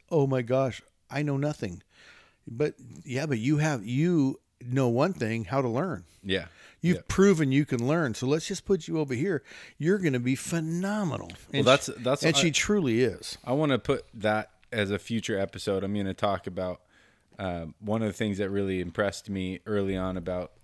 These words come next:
Speaker 2: uh, the Father's House and drew me into visiting and, and trying out the school was the amount that gets done with the amount that, that's given, right? Like
Speaker 1: Right.
Speaker 2: the, I mean, you would expect the, the,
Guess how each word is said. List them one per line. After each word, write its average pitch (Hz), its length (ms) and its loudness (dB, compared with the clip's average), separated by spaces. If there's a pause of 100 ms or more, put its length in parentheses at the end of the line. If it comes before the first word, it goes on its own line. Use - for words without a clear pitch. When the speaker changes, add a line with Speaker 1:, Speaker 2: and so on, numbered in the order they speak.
(240)
Speaker 2:
uh, 87 340 -8 (100)
the 92 80 -8
Father's 92 320 -2
House 92 220 -2
and 92 120 -6
drew 98 240 -4
me 98 220 -2
into 92 500 -4
visiting 92 640 -2
and, 87 340 -6
and 90 160 -8
trying 92 280 -2
out 87 160 -6
the - 60 -18
school 92 460 -6 (760)
was 92 480 0 (300)
the 92 260 -6
amount 101 360 0
that 98 100 0
gets 95 260 0
done 92 520 0
with 92 560 -4 (280)
the 101 80 -4
amount 90 280 -4
that, 87 220 -4 (880)
that's 90 220 -8
given, 92 320 -2
right? 95 240 -6
Like 95 120 -4
Speaker 1:
Right. 113 100 -2
Speaker 2:
the, 87 220 -4 (1040)
I 92 100 -8
mean, 92 220 -4
you 101 120 -2
would 95 240 -2
expect - 800 -6
the, 98 400 -4
the, 98 120 -6